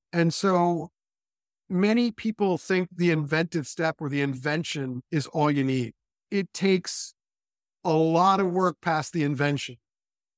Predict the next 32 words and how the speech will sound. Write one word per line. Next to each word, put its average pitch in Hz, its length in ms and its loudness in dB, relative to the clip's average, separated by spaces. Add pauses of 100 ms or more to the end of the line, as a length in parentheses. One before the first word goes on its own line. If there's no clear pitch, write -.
(140)
to - 180 -6
actually 175 440 0
make 156 380 2
something 175 640 -2
that 151 280 -2
will 147 220 -2
then 143 340 0
change 139 440 -2
the 131 100 -10
world, 127 400 -4 (180)
even 254 220 2
if 226 80 -2
it's 226 140 -6
in 214 60 0
a 190 60 2
small 160 340 0
way, 127 260 -2 (540)
and 151 220 2
find 185 380 -2
the 165 140 0 (100)
best 175 420 -2
people 160 540 0
you 156 140 -2
can 143 180 -4
possibly 160 580 -4
find 131 600 -6 (640)
to 156 80 -4
join 160 380 2
you 156 140 2
on 143 140 2
your 135 120 -4
mission 131 560 -4